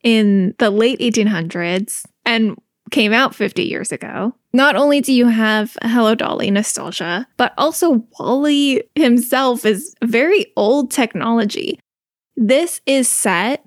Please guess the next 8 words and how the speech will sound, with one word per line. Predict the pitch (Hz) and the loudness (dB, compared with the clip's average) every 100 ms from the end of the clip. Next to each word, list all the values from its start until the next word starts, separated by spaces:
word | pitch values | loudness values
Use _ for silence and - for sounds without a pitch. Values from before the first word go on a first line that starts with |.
| - | -2
at | 254 269 | -2 0
the | |
point | 262 285 262 311 262 | -2 2 2 2 0
when | 247 240 | 2 2
humans | 254 240 226 220 | 2 2 2 2
supposedly | 233 247 214 214 208 208 | 0 0 0 0 0 0
leave | 220 214 214 202 185 - - | 2 2 2 0 -2 -6 -4
Earth. | 185 - 247 | -2 -2 -8